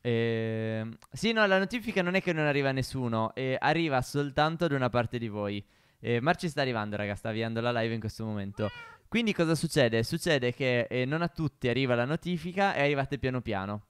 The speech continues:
Quindi adesso vedrete che gli spettatori piano piano aumentano, ma s-, su YouTube normalmente invece arriva molto più veloce.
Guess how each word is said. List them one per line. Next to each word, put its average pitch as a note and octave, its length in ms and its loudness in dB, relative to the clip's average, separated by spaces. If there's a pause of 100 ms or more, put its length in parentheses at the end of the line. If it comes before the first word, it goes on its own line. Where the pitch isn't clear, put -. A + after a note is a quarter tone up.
Quindi B2+ 220 0
adesso C3 360 2
vedrete A#2 400 -2
che A2+ 160 -4
gli A#2+ 100 -2
spettatori B2 480 -2
piano A#2+ 160 -6
piano C#3 180 -6
aumentano, D#3 500 -4
ma C3+ 180 0
s-, - 200 -10
su - 140 -10
YouTube D#3 340 -2
normalmente C3+ 420 -2
invece A#2 380 -2 (360)
arriva A#2 300 0
molto A2+ 240 -2
più G#2 120 -4
veloce. F#2+ 440 -4